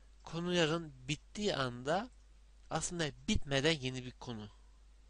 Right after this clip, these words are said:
eee, vermek. Bu nasıl oluyor? Mesela şu, eee, burada, eee, kıskandı ve barıştı değil mi? Şu barışma evresinde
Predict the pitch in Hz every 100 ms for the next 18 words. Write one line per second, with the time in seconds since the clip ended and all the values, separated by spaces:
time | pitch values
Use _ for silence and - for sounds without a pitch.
0 | - - - - - - 113 110 110 117
1 | 113 104 104 - - - - - - -
2 | - - - 151 156 - 110 110 135 190
3 | - - - - 170 - 165 151 - 175
4 | 135 113 104 101 104 - - 113 107 113
5 | - - - - - - - - - 202
6 | 156 151 190 - - - - - - 135
7 | - 196 - - 139 135 180 170 135 151
8 | 143 - 143 - 113 - - - - -
9 | - - 160 - 170 185 - 208 170 147
10 | 127 - 107 104 123